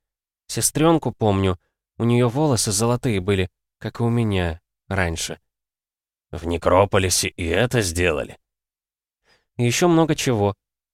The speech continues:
Вроде еще братья у меня имелись, но тут совсем ничего, чисто в памяти. А сестренка, да, любила меня, возилась, играла. Старшая она была. А потом, Стаяни? Лес отступал, оставаясь выше по склонам.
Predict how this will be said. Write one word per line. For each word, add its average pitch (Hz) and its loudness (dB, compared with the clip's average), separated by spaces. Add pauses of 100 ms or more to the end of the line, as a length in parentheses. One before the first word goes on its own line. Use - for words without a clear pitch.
Вроде 131 0
еще 123 0
братья 113 0
у 113 2
меня 110 0
имелись, 107 0
но 117 0
тут 123 -6
совсем 123 -2
ничего, 120 0 (320)
чисто 123 -4
в - -14
памяти. 92 0 (340)
А 110 -2
сестренка, 156 0
да, 117 -2 (220)
любила 113 0
меня, 113 2
возилась, 101 -2
играла. 98 -2 (280)
Старшая 107 -2
она 92 0
была. 90 0 (1000)
А 82 -10
потом, 85 -2
Стаяни? 92 0 (1300)
Лес 120 0
отступал, 135 0
оставаясь 123 0
выше 98 -4
по 98 -8
склонам. 85 -2